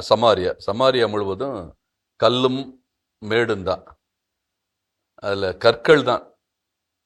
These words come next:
குன்றுகள் என்று கூட சொல்லலாம், மலைகள் கிடையாது. சமாரியா மலைகள் அந்த எல்லை கோட்டில் மட்டும்தான் இருக்கு, மத்த எல்லாமே குன்றுகள் தான், சின்ன குன்றுகளும் கல்லும்.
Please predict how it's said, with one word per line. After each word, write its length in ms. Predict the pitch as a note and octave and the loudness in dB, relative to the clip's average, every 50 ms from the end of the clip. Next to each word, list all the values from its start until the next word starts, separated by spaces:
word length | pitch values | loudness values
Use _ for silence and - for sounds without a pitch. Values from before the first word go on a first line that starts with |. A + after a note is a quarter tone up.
| _ _ _ _ _ _ _ _ _ _ _ - - | _ _ _ _ _ _ _ _ _ _ _ -20 -20
குன்றுகள் 520 | - - C3+ D3 D#3 D3 D3 B2+ C3 A#2 A#2+ A2 | -12 -10 -8 -6 -4 -2 0 0 0 0 0 -2
என்று 220 | G2+ G2 F#2+ G2 | -4 -6 -6 -8
கூட 180 | G2 G#2 A2+ A#2+ A#2+ | -6 -6 -6 -6 -6
சொல்லலாம், 400 | - G2 F2+ F2+ F2 F2 E2+ - | -6 -6 -6 -6 -6 -8 -10 -14
மலைகள் 580 | - F2+ F#2+ G#2 A#2 C#3 D#3 C#3+ D3 B2+ G#2 F2 | -6 0 2 4 4 4 2 0 -2 -6 -8 -8
கிடையாது. 340 | G2+ F2 E2+ E2+ E2 D2 C#2 - _ _ _ _ _ _ _ _ _ _ _ _ _ _ _ - | -10 -8 -8 -8 -8 -8 -12 -16 _ _ _ _ _ _ _ _ _ _ _ _ _ _ _ -4
சமாரியா 500 | - G2+ A2 B2 C3 C#3 C3 B2+ A#2 G#2+ G2+ | -2 0 2 6 6 6 6 6 6 4 4
மலைகள் 400 | G2 G2 A2 A#2 A#2 C#3 C3 A#2+ | 4 2 2 2 2 0 0 0
அந்த 220 | G#2+ G2+ F#2+ G2 | -2 -2 -2 -4
எல்லை 300 | F#2 F#2+ A2 B2+ C#3+ D#3 C3+ | -2 -2 0 0 0 -2 -2
கோட்டில் 380 | - A#2 G#2+ G2 G2+ G2 F#2 | -4 -6 -6 -6 -6 -8 -6
மட்டும்தான் 320 | F#2+ F#2+ G2 A2 A2+ G#2+ F2+ | -6 -6 -6 -4 -4 -4 -4
இருக்கு, 200 | E2+ E2 D#2+ - - _ _ _ _ _ _ _ _ _ _ - | -6 -8 -12 -16 -20 _ _ _ _ _ _ _ _ _ _ -12
மத்த 140 | F#2+ F#2 E2 G#2 | -10 -4 0 0
எல்லாமே 380 | G2 A2 A#2+ B2+ B2 C3 C#3 C3+ | 0 2 2 0 0 0 -2 -6
குன்றுகள் 500 | C3+ A2+ A2+ A#2 B2 B2+ A2 F#2+ E2+ E2 | -6 -8 -6 -4 -4 -2 -2 -2 -4 -6
தான், 220 | D#2 E2+ E2 - _ _ _ | -10 -12 -14 -16 _ _ _
சின்ன 280 | _ - A2 A2+ A#2+ A2 | _ -14 -8 -6 -6 -4
குன்றுகளும் 640 | - G#2+ F#2+ F2 F#2 F2 F2 F2+ A2+ D3 E3+ D#3+ C#3+ G#2+ F#2+ F#2 F2+ - _ _ _ _ _ | -6 -8 -12 -10 -10 -8 -8 -8 -8 -10 -12 -14 -18 -20 -20 -20 -20 -20 _ _ _ _ _
கல்லும். 380 | - A2 G#2+ G#2+ G#2 G2+ - | -4 -4 -2 -2 -4 -8 -10